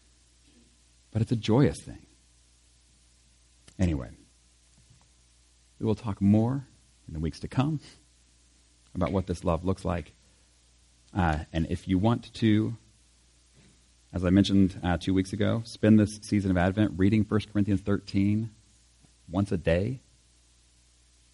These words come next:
maybe accidentally memorizing it by reading it so much, maybe committing time to intentionally memorize it. That would be time well spent.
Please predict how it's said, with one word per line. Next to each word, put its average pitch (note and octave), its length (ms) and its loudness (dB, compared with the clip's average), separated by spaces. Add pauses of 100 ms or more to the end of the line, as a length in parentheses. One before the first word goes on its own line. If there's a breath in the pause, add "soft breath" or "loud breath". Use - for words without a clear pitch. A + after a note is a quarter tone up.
(160)
maybe F#2+ 280 0
accidentally G2 520 2
memorizing G#2+ 480 0
it A#2+ 80 -12 (200)
by F2+ 60 -10
reading F2+ 220 -2
it G2+ 80 -4
so A2 120 -8
much, G#2+ 360 -10 (1080 soft breath)
maybe F2+ 580 4 (300)
committing F#2 320 0
time F#2 280 -2
to D#2+ 100 -8
intentionally E2 480 -2
memorize A2 340 0
it. B2+ 120 -12 (1160)
That - 100 -12
would F#2 120 -4
be F#2+ 80 0
time G#2 320 0
well G2 120 0
spent. - 320 -12